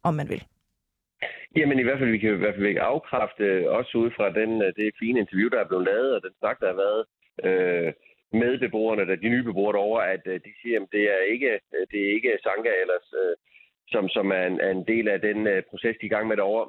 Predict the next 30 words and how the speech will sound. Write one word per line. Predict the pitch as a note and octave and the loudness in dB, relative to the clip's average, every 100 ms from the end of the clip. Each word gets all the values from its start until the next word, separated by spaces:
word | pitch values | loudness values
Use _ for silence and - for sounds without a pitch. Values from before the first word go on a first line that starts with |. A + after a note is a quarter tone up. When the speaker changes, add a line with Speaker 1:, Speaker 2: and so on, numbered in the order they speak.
| A#2 | -2
Speaker 2:
Men | A#2 G#2+ _ | -4 -4 _
vi | G#2+ | -6
kan | A2 | -2
i | G2+ | -2
hvert | G2 | -4
fald | _ _ | _ _
sige, | B2+ C3+ A#2+ | -6 -2 0
at | G#2+ | 0
der | G#2 | 0
er | A2+ | 0
noget | B2 A#2 | -2 -4
familierelationer | B2 D#3+ F3+ A#2+ - _ _ A#2+ A#2 G#2+ A#2+ G#2+ G2 F2+ _ _ - - | -2 -2 0 -2 -6 _ _ -2 -2 -2 -2 0 0 -2 _ _ -4 0
øh, | G2 F#2+ - A2 | 0 0 -2 -2
i, | G#2 - | -4 -2
på | |
et | B2 | 0
eller | C3 | 2
andet | B2 B2 | 0 -2
plan, | A#2 A2+ G#2 D#2 | -2 0 -2 -2
som, | A2 F#2+ E2+ E2+ | -4 -2 -4 -2
hvor | G#2 G#2 | 0 0
der | |
har | G2 | 0
været | G2 B2+ | 0 -2
en | C3+ A2+ | -4 -6
familie, | A2+ A2 | -6 -4
der | G#2 G2 | -2 -2
har | F2+ | 0
været | F2+ F#2+ | 0 0
medlem | G2+ G#2+ | -2 -2